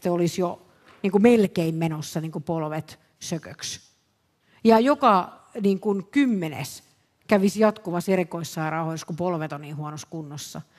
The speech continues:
Niin kyllä me ruvettaisiin tekemään jo jotain polvien korjausohjelmaa tähän yhteiskuntaan, eikö niin?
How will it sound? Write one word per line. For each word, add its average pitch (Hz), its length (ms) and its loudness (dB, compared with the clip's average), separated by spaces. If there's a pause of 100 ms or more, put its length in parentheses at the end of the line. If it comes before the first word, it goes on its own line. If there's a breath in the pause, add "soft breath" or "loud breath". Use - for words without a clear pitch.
(260 loud breath)
Niin 196 100 -2
kyllä 247 160 2
me 220 120 6
ruvettaisiin 190 560 0
tekemään 165 520 0
jo 170 120 -2
jotain 175 320 2
polvien 160 440 0
korjausohjelmaa 151 960 -2
tähän 151 240 0
yhteiskuntaan, - 840 -8
eikö 165 180 -6
niin? 147 280 -6